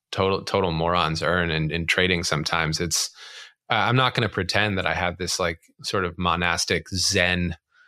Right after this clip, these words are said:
uh, attitude about it. Like, even after seeing, you know, fifteen hundred people make more money than me,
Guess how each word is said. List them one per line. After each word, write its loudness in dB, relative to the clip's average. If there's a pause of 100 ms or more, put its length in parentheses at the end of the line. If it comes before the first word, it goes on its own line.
(340)
uh, 2
attitude 0
about 2
it. 0
Like, 0
even 2
after 0
seeing, 0
you 0
know, 0
fifteen -2
hundred -2
people 0
make 0
more 0
money 2
than 0
me, 0